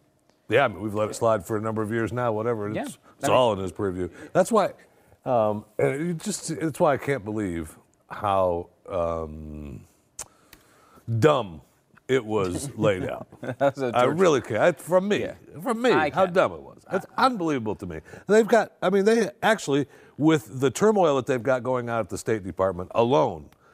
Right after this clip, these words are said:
Speaker 1: would make, lead me to believe, you know, take a couple days anyway and just s-, lay it out there. "This is what we're gonna do. Get everybody in place and then put the card on the table." Nope. Nope.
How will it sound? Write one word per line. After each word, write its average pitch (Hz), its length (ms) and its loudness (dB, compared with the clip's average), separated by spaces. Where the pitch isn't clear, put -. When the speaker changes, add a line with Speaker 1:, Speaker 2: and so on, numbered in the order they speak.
Speaker 1:
would 117 140 0
make, 120 220 -2
lead 120 200 -2
me 110 80 -4
to 98 80 -4
believe, 101 280 -2
you 170 60 -2
know, 165 100 0
take 180 220 -2
a - 60 -16
couple 147 240 -2
days 104 460 -6
anyway 95 420 -8
and 78 100 -14
just 87 220 -10
s-, - 380 -6
lay 143 200 2
it 165 100 0
out 156 160 0
there. 110 140 0
"This 113 100 -2
is 104 60 -6
what 135 120 0
we're 135 100 -2
gonna 139 180 -2
do. 139 440 0
Get 127 120 2
everybody 135 400 4
in 123 120 -2
place 127 460 0
and 104 160 -4
then 107 320 0
put 113 140 2
the 92 100 -4
card 87 240 0
on 76 120 -8
the 80 80 -18
table." - 400 -16
Nope. 110 320 -2
Nope. 208 260 4